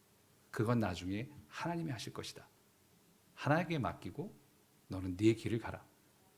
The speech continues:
내게 맡겨진 선의 길을 가시-, 따라가고, 내게 맡겨진 사랑과 은혜의 길을 따라가라." 예수님이 그러셨던 것은, 그것이,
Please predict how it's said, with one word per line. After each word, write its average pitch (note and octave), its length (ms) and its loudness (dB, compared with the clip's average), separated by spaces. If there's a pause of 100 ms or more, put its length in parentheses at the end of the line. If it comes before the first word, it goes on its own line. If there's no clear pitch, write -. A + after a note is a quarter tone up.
(380)
내게 G2+ 260 2
맡겨진 G#2+ 360 -2
선의 C3+ 340 2
길을 B2 220 -2
가시-, - 300 -8 (120)
따라가고, B2+ 640 -4 (400)
내게 G2+ 320 2
맡겨진 G2+ 720 -2 (160)
사랑과 B2 480 4
은혜의 F#2+ 220 4
길을 G#2 360 0 (240)
따라가라." G#2+ 460 2 (2000)
예수님이 A3 380 12
그러셨던 F3 640 10
것은, E3 300 10
그것이, D3 640 6